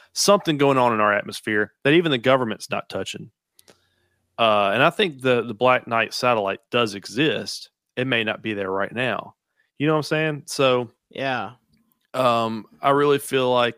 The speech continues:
Speaker 1: you know, the pictures, I'm not gonna get into that because they were nineteen ninety-eight, but we had pictures taken in, what, sixty-four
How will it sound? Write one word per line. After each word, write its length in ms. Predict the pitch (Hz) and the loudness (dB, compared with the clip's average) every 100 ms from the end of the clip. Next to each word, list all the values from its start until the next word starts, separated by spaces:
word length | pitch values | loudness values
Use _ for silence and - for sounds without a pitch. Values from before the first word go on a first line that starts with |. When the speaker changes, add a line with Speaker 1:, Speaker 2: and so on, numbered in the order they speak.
| - | -8
Speaker 1:
you 160 | 127 | -4
know, 80 | 117 | -2
the 100 | 113 | -4
pictures, 880 | - 147 143 139 135 135 127 - - _ | 0 0 0 0 0 0 -2 -6 -12 _
I'm 140 | - 151 | -2 0
not 140 | 143 | 0
gonna 140 | 135 117 | -2 -4
get 200 | 120 120 | -4 -2
into 220 | 110 101 | -2 0
that 420 | 101 107 131 - _ _ _ _ - | 2 2 0 -4 _ _ _ _ -16
because 300 | - 139 120 | -2 0 2
they 100 | 165 | 2
were 340 | 156 139 - _ _ _ - - - - - - - | 2 0 -4 _ _ _ -20 -20 -20 -20 -20 -20 -2
nineteen 360 | 131 127 - 123 | 0 0 0 -2
ninety-eight, 460 | 117 117 139 139 | 0 2 2 0
but 80 | 120 | -2
we 140 | 120 123 | 0 0
had 160 | 113 | 0
pictures 340 | 127 - 113 - | -4 -4 -6 -2
taken 300 | 123 127 113 | -2 -2 -4
in, 260 | 110 104 _ - | -6 -8 _ -6
what, 200 | 113 - | -4 -4
sixty-four 840 | - 160 - 147 147 143 143 135 | -4 -4 -4 -2 0 0 -2 -6